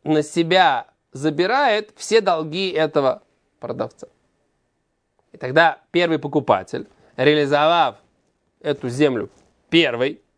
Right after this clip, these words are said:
продав её, так сказать, первый, несмотря на то, что он её купил третий, тем самым он опять остаётся в стороне. Он так, оп, аккуратно выходит из ситуации. И эту землю передаёт, продав второму покупателю,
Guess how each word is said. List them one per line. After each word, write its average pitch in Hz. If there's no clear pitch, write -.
продав 127
её, 113
так 117
сказать, -
первый, 123
несмотря 127
на 123
то, 117
что 127
он 135
её 123
купил 110
третий, 120
тем 135
самым 214
он 294
опять 254
остаётся 226
в 190
стороне. 202
Он 160
так, 160
оп, 302
аккуратно 190
выходит 170
из 147
ситуации. 120
И 277
эту 208
землю 269
передаёт, 156
продав 165
второму 170
покупателю, 247